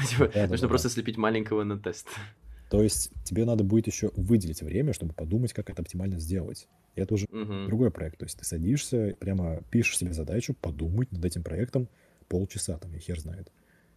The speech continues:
Speaker 1: Я, кстати, стараюсь таких задач избегать.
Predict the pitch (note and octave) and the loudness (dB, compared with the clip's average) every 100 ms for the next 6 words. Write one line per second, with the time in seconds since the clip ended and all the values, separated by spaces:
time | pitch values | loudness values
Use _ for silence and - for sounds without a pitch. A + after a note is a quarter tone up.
0 | _ _ _ _ _ _ _ G#2+ G#2+ A2 | _ _ _ _ _ _ _ 2 2 0
1 | - G#2+ G#2+ - G2+ F#2+ F#2+ F#2+ F#2 F2+ | 0 0 0 -4 -6 -4 -6 -8 -8 -6
2 | E2+ | -6